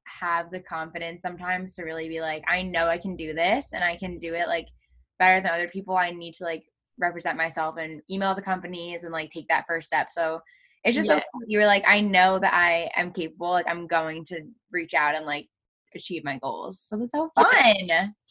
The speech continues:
Speaker 2: Thank you.
Speaker 3: actually, yeah.
Speaker 2: Thank
Speaker 3: I
Speaker 2: you.
Speaker 3: think, like, a lot of questions, or a big question that a lot of people, like, might wonder about, like, doing social media and stuff, and, like, something I've even wondered too, like, when you first, like, started, like, doing that and, like, working with brands, did you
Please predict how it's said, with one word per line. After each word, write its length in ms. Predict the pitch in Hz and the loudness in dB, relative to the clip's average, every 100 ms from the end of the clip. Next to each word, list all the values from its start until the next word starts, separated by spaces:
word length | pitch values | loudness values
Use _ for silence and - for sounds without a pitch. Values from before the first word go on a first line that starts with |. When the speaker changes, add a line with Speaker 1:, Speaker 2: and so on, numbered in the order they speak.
| - - | -4 6
Speaker 2:
Thank 200 | 262 415 | 6 10
you. 160 | 339 - - | 8 6 -6
Speaker 3:
actually, 140 | 466 - - | -10 -8 0
yeah. 240 | 254 196 | 4 4
Speaker 2:
Thank 20 | - _ _ _ _ - | 0 _ _ _ _ 2
Speaker 3:
I 180 | 277 196 | 6 6
Speaker 2:
you. 0 | |
Speaker 3:
think, 140 | 330 - - | 4 0 -2
like, 280 | 480 466 - - 240 _ 208 | 0 0 -2 -14 -20 _ 0
a 100 | 226 | 2
lot 260 | 226 214 220 | 6 6 6
of 60 | 233 | 4
questions, 640 | 240 233 262 247 247 226 - 220 | -2 -2 -2 -2 -2 -6 -6 -6
or 140 | 208 - - | -6 -8 -8
a 120 | 214 - | -8 -2
big 200 | 302 285 | -2 0
question 300 | 240 226 220 | -2 0 -2
that 120 | 202 | -2
a 40 | |
lot 160 | 185 185 | -2 -2
of 60 | 214 | -4
people, 360 | 220 190 185 - | -6 -4 -4 -2
like, 180 | 202 202 | -4 -2
might 400 | 196 185 196 190 - _ - | -2 0 -2 -4 -14 _ -6
wonder 560 | 196 185 190 214 214 214 | 0 0 2 2 2 2
about, 340 | 220 214 208 196 | 2 4 4 4
like, 200 | 214 208 | 0 0
doing 240 | 214 220 | -2 -2
social 280 | 220 220 208 | -4 -4 -4
media 220 | 190 202 | -2 -4
and 80 | 208 | -2
stuff, 180 | 226 220 | -2 -2
and, 80 | 202 | -2
like, 140 | 196 - _ | -4 -6 _
something 260 | 277 294 320 | 0 0 2
I've 220 | 202 202 233 | 2 2 0
even 200 | 220 214 | 0 -2
wondered 340 | 208 196 190 | -2 -2 -4
too, 220 | 233 208 | -6 -2
like, 220 | 190 180 - - - | -2 -2 -6 -18 -2
when 200 | 240 240 | 2 2
you 460 | 233 233 269 320 285 | 2 -2 -2 -4 -4
first, 320 | 240 226 220 | 0 0 2
like, 180 | 202 190 | -2 -2
started, 400 | - 208 208 202 | -2 0 0 0
like, 180 | 202 202 | -2 -4
doing 260 | 294 311 294 | -6 -4 -2
that 160 | 247 | 0
and, 80 | 214 | 0
like, 140 | 208 208 | -4 -4
working 300 | 208 226 220 | -8 -6 -8
with 140 | 220 190 | -8 -6
brands, 480 | 202 196 196 214 214 | -2 0 2 0 -2
did 240 | 233 190 | -4 -2
you 260 | 233 269 | -2 -2